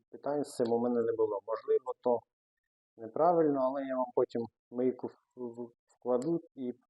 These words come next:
а можна навіть за-, одразу. В принципі, на цій мийці все добре, не видно. Єдине, що ось так,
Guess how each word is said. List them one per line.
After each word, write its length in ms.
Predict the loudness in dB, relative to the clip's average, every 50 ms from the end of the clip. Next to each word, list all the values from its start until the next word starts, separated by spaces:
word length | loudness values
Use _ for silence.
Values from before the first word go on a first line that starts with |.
| _ _ _ -10
а 80 | -4
можна 340 | -2 0 0 0 -2 -2 -2
навіть 280 | 0 0 0 0 -2 -4
за-, 200 | -6 -8 -8 -8 _
одразу. 560 | -6 -4 0 2 4 6 6 6 4 0 -4 -6 _ _ _ _ _ _ _ _ _ -10
В 280 | -8 -8 -10 -12 _
принципі, 420 | -4 -2 -2 -2 -2 -4 -4 0 2
на 160 | 2 2 2
цій 180 | 2 2 2 2
мийці 420 | 4 4 4 2 2 -2 -8 -14
все 220 | -14 -8 -4 -2
добре, 400 | 2 4 4 4 4 4 2 2
не 140 | 2 2 4
видно. 240 | 4 4 4 4 2
Єдине, 380 | 0 0 0 -2 -2 -2 0 -2
що 320 | -2 -2 0 2 2 2 0 -2 _ _ _ _ _ _ _ -8 -8
ось 180 | -8 -8 -6
так, 260 | -2 0 2 2 2